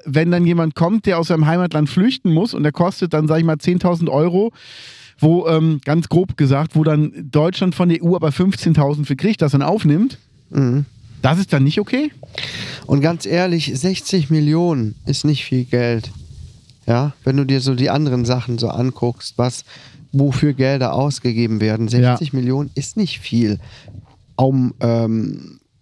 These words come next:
Speaker 2: be-, wenn man das jetzt mal so auf Bundesebene betrachtet. Natürlich ist das für uns viel und so, aber für so einen großen Bund sind sechzig Millionen Peanuts.
Speaker 1: Und wir haben das Geld ja dafür bekommen. Also
Speaker 2: Ja.
Speaker 1: es ist ja nicht so, dass es von uns weggeht.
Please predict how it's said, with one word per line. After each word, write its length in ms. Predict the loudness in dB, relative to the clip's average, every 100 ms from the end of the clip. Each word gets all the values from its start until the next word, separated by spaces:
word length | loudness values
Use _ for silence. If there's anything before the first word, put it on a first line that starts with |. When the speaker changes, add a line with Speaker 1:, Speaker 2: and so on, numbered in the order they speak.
| _ -6
Speaker 2:
be-, 240 | 0 0
wenn 220 | 0 0 2
man 100 | 0
das 80 | 0
jetzt 180 | 0 0
mal 100 | 0
so 80 | 0
auf 140 | 0
Bundesebene 720 | 0 2 0 -2 -2 0 0
betrachtet. 640 | -2 -6 -6 -6 -6 -8 -8
Natürlich 340 | -4 -2 -2
ist 160 | -2 -2
das 140 | 0
für 120 | 0
uns 260 | 0 0 -4
viel 340 | -4 -2 0
und 220 | -2 -2 0
so, 240 | 0 -2 -6 -20 -20 -6
aber 220 | 0 0
für 120 | 0 0
so 100 | 2
einen 80 | 2
großen 380 | 0 0 0
Bund 240 | 0 0 -2
sind 180 | -2 0
sechzig 380 | -2 -4 -2
Millionen 380 | 0 2 0 -2
Peanuts. 720 | -4 -2 0 0 -4 -8 -16 -12 -2
Speaker 1:
Und 160 | 2
wir 100 | 4
haben 120 | 2 0
das 120 | 0
Geld 160 | -2 0
ja 80 | 0
dafür 220 | 2 0
bekommen. 440 | 2 0 0 -2 -2
Also 160 | -2
Speaker 2:
Ja. 40 | -2
Speaker 1:
es 60 |
ist 100 | 0
ja 80 | 2
nicht 220 | 2 2
so, 80 | -2
dass 80 | -6
es 100 | -4
von 140 | -4
uns 200 | -4 -4
weggeht. 300 | -4 -2 -2